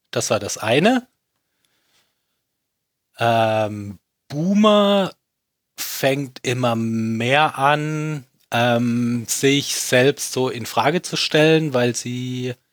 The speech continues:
an, an ihren Spind kommt und darauf, äh, das Wort Zylon geschrieben sieht und das aber au-, wohl auch selbst hingeschrieben hat,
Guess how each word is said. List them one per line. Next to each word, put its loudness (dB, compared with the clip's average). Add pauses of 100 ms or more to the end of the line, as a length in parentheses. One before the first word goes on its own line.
(480)
an, 0
an 0
ihren 2
Spind 0
kommt 0
und -4 (440)
darauf, 2
äh, -2
das -8
Wort -4 (180)
Zylon 4 (280)
geschrieben -6
sieht -4
und 2
das -2
aber 2
au-, -6
wohl 4
auch 4
selbst 0
hingeschrieben -6
hat, -4